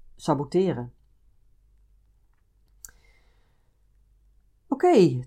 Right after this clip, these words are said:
tip vijf. Wees je bewust van je emoties.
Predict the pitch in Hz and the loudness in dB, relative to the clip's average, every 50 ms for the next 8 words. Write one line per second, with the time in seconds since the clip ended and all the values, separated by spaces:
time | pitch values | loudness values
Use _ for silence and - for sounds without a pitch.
0 | - - 262 247 233 - - - 226 240 320 294 170 131 131 - - - - - | -8 -2 0 0 0 0 0 4 4 6 6 6 2 2 0 -4 -14 -16 -18 -20
1 | _ _ _ _ _ _ _ _ _ _ _ _ _ _ _ _ _ _ _ _ | _ _ _ _ _ _ _ _ _ _ _ _ _ _ _ _ _ _ _ _
2 | _ _ _ - 208 269 311 311 - - 180 143 156 151 127 135 180 240 269 269 | _ _ _ 0 2 2 2 2 0 -2 -2 0 -2 -6 -2 4 4 4 4 2
3 | - - - - - _ _ _ _ _ _ _ _ _ - 185 180 180 165 156 | -2 -12 -16 -18 -20 _ _ _ _ _ _ _ _ _ -2 -2 0 0 0 -2
4 | 151 156 - _ _ _ - - 151 135 139 156 180 190 190 - - 117 120 120 | -4 -4 -10 _ _ _ -6 -4 -4 -2 0 0 0 -2 -2 -6 -10 -10 -10 -10
5 | - - - _ | -12 -18 -20 _